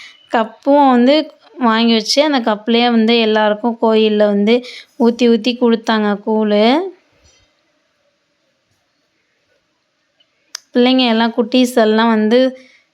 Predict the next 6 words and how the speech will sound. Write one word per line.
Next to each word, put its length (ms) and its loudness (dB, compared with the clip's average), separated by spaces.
அஹ், 220 2
சூப்பரா 600 -2
கூழ் 260 0
வாங்கி 340 0
குடிச்சிட்டு 520 -4
இருந்தாங்க. 440 -2